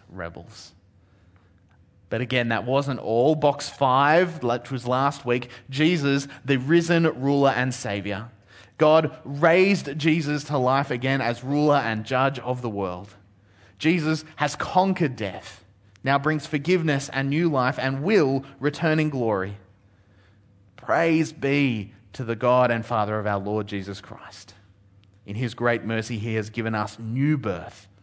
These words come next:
into a living hope through the resurrection of Jesus Christ from the dead.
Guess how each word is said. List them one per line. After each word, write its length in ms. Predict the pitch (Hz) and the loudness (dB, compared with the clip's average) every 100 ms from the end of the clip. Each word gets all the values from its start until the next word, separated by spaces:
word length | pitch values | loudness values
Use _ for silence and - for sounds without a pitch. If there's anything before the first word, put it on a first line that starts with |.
| _ _ | _ _
into 220 | - 127 | -10 -4
a 20 | 123 | 0
living 480 | 127 143 160 151 | 4 4 4 2
hope 340 | 107 92 80 - - _ _ _ _ _ _ _ | -2 -8 -12 -16 -20 _ _ _ _ _ _ _
through 160 | - | -8
the 80 | 110 | -4
resurrection 560 | 101 110 107 95 - 104 | -2 -2 -2 -4 -4 -10
of 100 | 95 | -8
Jesus 360 | 98 98 90 | -8 -10 -12
Christ 400 | - 101 90 - | -10 -8 -8 -10
from 160 | - 90 | -16 -12
the 80 | 87 | -12
dead. 260 | 87 80 | -12 -14